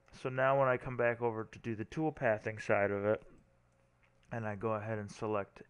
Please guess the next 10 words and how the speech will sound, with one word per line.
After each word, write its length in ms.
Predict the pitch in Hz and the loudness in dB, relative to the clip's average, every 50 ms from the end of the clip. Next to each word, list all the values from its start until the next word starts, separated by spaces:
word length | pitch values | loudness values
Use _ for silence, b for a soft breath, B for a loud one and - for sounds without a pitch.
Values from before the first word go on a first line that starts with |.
| _ | _
a 400 | 107 104 101 98 98 98 98 98 b b b b b b b b b b b b b b b _ _ _ _ | -6 -6 -4 -4 -4 -6 -8 -10 b b b b b b b b b b b b b b b _ _ _ _
profile 480 | - - 127 120 113 - 117 107 101 104 | 2 4 4 4 6 6 4 4 4 2
toolpath 640 | - - 135 131 120 - 117 107 101 101 101 - | 0 -4 -4 -4 -4 -2 -2 0 0 0 -2 -4
to 80 | - 104 | -10 -10
do 140 | 92 107 104 | -8 -6 -6
my 180 | 104 101 95 | -6 -6 -6
cut 380 | 95 - - - 127 117 - - _ _ _ _ _ _ _ _ - | -8 -8 -2 0 0 0 0 -4 _ _ _ _ _ _ _ _ -10
around, 600 | 110 101 107 110 117 120 117 110 104 101 104 107 - - - - | -6 -4 0 0 2 2 2 2 0 -2 -6 -8 -12 -18 -10 -8
I 80 | 110 110 | -8 -8
can 140 | - - | -8 -12